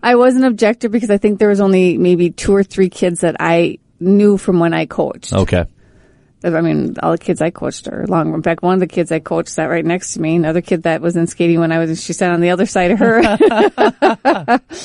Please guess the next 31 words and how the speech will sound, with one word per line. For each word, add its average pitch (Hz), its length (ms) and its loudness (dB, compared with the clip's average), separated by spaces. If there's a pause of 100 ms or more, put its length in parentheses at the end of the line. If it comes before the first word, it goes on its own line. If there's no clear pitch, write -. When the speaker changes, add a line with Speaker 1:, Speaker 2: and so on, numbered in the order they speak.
(220)
Speaker 1:
So, 247 200 0
yeah. 180 220 2 (240)
So 349 140 0
it 370 80 4
was 392 140 2
fun. 330 140 0
It 214 60 -2
was 247 120 2
cold, 240 500 4 (560)
but, 202 300 2
uh, 160 280 0 (760)
you 226 100 2
know, 226 320 2 (280)
Uggs 202 380 0
and 190 300 4
Speaker 2:
It 170 40 2
Speaker 1:
long 175 300 2
underwear 185 380 2
and 185 160 2
layers 185 420 2
and 180 140 0
blankets 175 600 0
and 175 160 2
Speaker 2:
It 139 60 2
was 135 180 2
an 120 60 2
ice 156 260 0
arena, 95 340 2
Stacy. 107 500 -2 (140)
Speaker 1:
I 180 140 2
know. 190 460 0